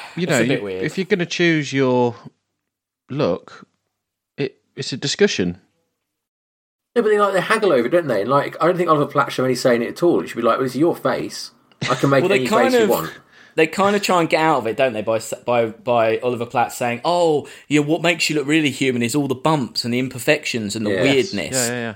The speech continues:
Speaker 2: As in, "I'm gonna make you look ugly
Speaker 3: Yeah.
Speaker 2: like Robin Williams, but
Speaker 3: It was
Speaker 2: don't worry
Speaker 3: a bit,
Speaker 2: about it."
Speaker 3: <laughs> yeah, it's a bit of a diss, wasn't it? Really?
Speaker 2: <laughs>
Speaker 3: Yeah.
Speaker 1: There's
Speaker 2: Yeah.
Speaker 1: a leap of, like, 'cause at one point it's just massaging some Play-Doh.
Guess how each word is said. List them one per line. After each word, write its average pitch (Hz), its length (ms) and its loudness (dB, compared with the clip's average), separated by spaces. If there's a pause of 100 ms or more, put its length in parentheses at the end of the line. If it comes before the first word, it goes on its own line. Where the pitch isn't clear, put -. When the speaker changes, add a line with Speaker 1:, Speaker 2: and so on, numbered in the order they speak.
Speaker 2:
As 135 180 2
in, 135 300 2
"I'm 139 140 2
gonna 147 160 2
make 143 160 2
you 131 80 0
look 127 120 -2
ugly 101 600 0
Speaker 3:
Yeah. 135 100 -2
Speaker 2:
like 113 180 0
Robin 110 220 -2
Williams, 107 500 -2
but 120 100 0
Speaker 3:
It - 40 -2
was 147 80 4
Speaker 2:
don't 117 120 2
worry 117 160 4
Speaker 3:
a 110 40 4
bit, 110 80 2
Speaker 2:
about 104 160 0
it." 101 140 -4 (100)
Speaker 3:
<laughs> - 100 -18
yeah, 160 160 2
it's 135 140 2
a 165 60 0
bit 196 80 2
of 156 80 4
a - 20 2
diss, 165 260 0
wasn't 139 220 2
it? 110 60 4
Really? 85 360 0
Speaker 2:
<laughs> - 60 2 (180)
Speaker 3:
Yeah. 110 240 0 (600)
Speaker 1:
There's - 220 0
Speaker 2:
Yeah. 170 40 2
Speaker 1:
a - 20 4
leap 175 320 2
of, 139 180 -2
like, 131 400 0
'cause 135 180 -4
at 139 120 2
one 151 200 2
point 143 200 2
it's 120 100 -4
just - 200 -6
massaging 117 580 -2
some 110 180 -8
Play-Doh. 104 540 0